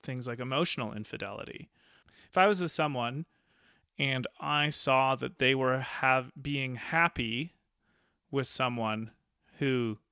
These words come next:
they hadn't slept with, but the kind of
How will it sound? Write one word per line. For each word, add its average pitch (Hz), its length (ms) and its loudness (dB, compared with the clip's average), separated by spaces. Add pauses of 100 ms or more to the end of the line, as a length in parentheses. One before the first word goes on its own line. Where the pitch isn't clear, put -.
(580)
they 147 80 4
hadn't 127 220 2
slept - 320 0
with, 110 400 -6 (280)
but 113 240 0 (1600)
the 143 220 -2 (320)
kind 151 260 -4
of 131 200 -4